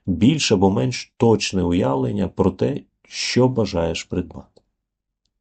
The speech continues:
Приходячи до крамниці, купуєш те, що міститься у твоїй голові. Або, інакше кажучи, немов би з уяви й серця виймаєш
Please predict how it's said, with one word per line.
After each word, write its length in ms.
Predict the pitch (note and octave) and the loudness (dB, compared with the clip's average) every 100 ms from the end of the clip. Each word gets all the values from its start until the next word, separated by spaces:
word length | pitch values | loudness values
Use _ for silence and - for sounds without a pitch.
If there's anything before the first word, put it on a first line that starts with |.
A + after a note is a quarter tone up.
| _ _ _ _ _ _ _ _ | _ _ _ _ _ _ _ _
Приходячи 580 | - G#2+ D#3+ E3 D3 - | 2 4 4 2 0 0
до 180 | A#2 B2 | 2 2
крамниці, 640 | B2 A#2 A#2+ D#3+ F3+ - G#2+ | 2 0 0 -2 -2 -4 -4
купуєш 500 | - G2+ C3+ C3 - | -2 2 4 4 0
те, 260 | - C#3+ | 0 2
що 260 | C#3+ - A2+ | 0 -2 0
міститься 640 | G#2 B2 C3 - A#2 - | 2 0 -2 -2 -2 0
у 100 | G#2+ | 0
твоїй 300 | G2+ G2+ G2 | 0 2 2
голові. 420 | F#2+ F#2+ F#2 D#2 - _ _ _ _ _ _ _ _ _ _ _ | 2 -2 -2 -6 -12 _ _ _ _ _ _ _ _ _ _ _
Або, 280 | G#2 A2 D3 | 2 6 6
інакше 380 | C#3 D3 - A#2+ | 4 2 0 0
кажучи, 540 | C3+ C#3 C3+ B2+ A#2+ | 2 2 0 -2 -2
немов 440 | G#2+ G#2+ B2 B2+ | 0 0 2 0
би 260 | A2+ A2 G2 | 0 -2 -2
з 160 | - F#2 | -4 2
уяви 480 | G2+ G2+ A#2 G2 E2+ | 4 4 2 0 0
й 40 | |
серця 600 | D#2+ - B2+ C3 - A2 | -2 -2 -2 -2 -2 -2
виймаєш 840 | F2 F#2 E2+ F2 G#2+ C#3+ C#3 - | 2 2 2 0 -2 -6 -8 -12